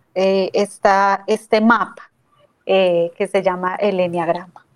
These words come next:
El taller Awakening es un taller de autoconocimiento profundo. Son tres días, eh,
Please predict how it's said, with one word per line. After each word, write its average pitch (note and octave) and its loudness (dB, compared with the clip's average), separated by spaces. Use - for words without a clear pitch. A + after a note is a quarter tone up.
El A3+ 2
taller G#3+ 2
Awakening A#3+ 0
es G3 -4
un G#3+ -4
taller A3+ 2
de B3 2
autoconocimiento G3+ -4
profundo. B3+ 0
Son G3+ -2
tres G#3+ 2
días, A3 4
eh, F3+ 2